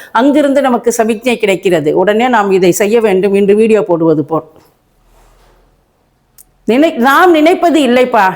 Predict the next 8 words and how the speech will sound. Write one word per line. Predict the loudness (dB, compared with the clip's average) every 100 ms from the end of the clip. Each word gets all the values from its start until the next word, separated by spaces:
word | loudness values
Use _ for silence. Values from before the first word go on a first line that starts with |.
| -4
எது | 0 2 2
நடந்தாலும் | 2 2 2 0 2 2
நன்மைக்கே, | 0 0 0 0 0
அவன் | 0 0 0
நடத்துகிறான். | 0 0 -2 0 0
நாம் | 0 0 2
ஓடிக்கொண்டிருக்கும் | 2 2 0 0 0 0 -2 -4 -2
பொம்மைகள். | -2 -2 -2 -2 -4